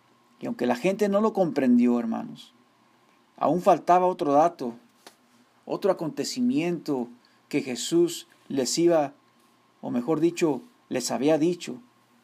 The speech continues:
a sus discípulos que sucedería. Acontecimiento que probaría que realmente Él era el Hijo de Dios, el Mesías, y el Eterno, cuyo reino no tendría fin.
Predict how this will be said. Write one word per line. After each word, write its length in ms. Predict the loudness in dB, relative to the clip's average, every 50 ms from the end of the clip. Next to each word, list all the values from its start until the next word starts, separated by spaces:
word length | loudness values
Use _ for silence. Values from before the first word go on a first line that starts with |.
| _ -14
a 100 | -14 -12
sus 180 | -10 -8 -8 -8
discípulos 680 | -8 -8 -6 -8 -8 -8 -8 -10 -10 -10 -10 -12 -16 _ _ _ _ _ _ -10
que 100 | -10 -8
sucedería. 720 | -8 -8 -8 -6 -6 -6 -6 -8 -8 -10 -12 -14 -18 -20 _ _ _ _ _ _ _ _ _ _ _ _ _ _ _ _ _ _ _ _ _ _ -20 -20 _ _ _ _ _ _ _ -20
Acontecimiento 920 | -14 -10 -8 -8 -6 -4 -4 -2 -2 0 2 2 2 2 2 0 -2 -2
que 120 | -2 -4
probaría 720 | 0 0 2 4 6 4 4 4 4 4 4 4 4 0 _ _ _
que 140 | 0 0 2
realmente 840 | 4 4 4 4 4 2 0 0 -2 -2 -2 -2 0 0 -2 -4 -8 -14 _ _ _ _ _ _ _ 0
Él 180 | 2 2 4
era 340 | 4 4 4 2 0 0 -2 -10 _ _ _ _ _ _ _ _ _ _ _ _ _ _ _ _ _ _ _ _ _
el 160 | -4 -2 -2
Hijo 300 | -2 -4 -4 -6 -8 -6
de 100 | -6 -4
Dios, 540 | -4 -4 -4 -4 -6 -8 -12 -16 -20 -20 _ _ _ _ -6
el 140 | -2 -2 0
Mesías, 840 | -2 -2 -2 -4 -4 -4 -4 -4 -6 -8 -10 -16 -18 -20 -20 -20 _ _ _ _ _ _ _ _ _ _ _ _ -8
y 120 | -6 -6
el 80 | -4 -6
Eterno, 540 | -6 -2 0 0 0 0 -2 -4 -4 -6 -4
cuyo 240 | -4 -4 -4 -4 -4
reino 400 | -2 -2 -2 0 -2 -2 -4 -6
no 120 | -6 -8
tendría 360 | -8 -8 -6 -6 -4 -4 -6
fin. 340 | -6 -6 -8 -8 -10 -12